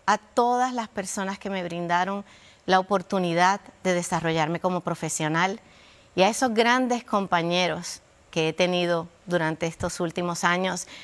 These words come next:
con quienes pude compartir y aprender por tantos años. A todos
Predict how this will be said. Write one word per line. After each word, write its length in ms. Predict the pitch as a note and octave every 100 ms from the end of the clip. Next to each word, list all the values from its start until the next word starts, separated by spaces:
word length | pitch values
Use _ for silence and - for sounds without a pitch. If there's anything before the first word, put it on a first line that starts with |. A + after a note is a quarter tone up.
| - -
con 180 | G#3 G3+
quienes 240 | F#3+ F#3+
pude 300 | - A3+ A#3
compartir 840 | B3 A#3 G#3+ F3 E3 - A#3 D4 D#4 _ _ _
y 100 | F#3+
aprender 640 | E3+ D#3+ D#3 D#3+ E3+ F#3+ - _ _ _
por 140 | D#3+ D3+
tantos 520 | - E3+ D#3 D#3+ -
años. 440 | C3 C#3+ D#3 - - - - - - _
A 140 | F#3+
todos 720 | - A3+ A3+ A3+ F3+ F3+ -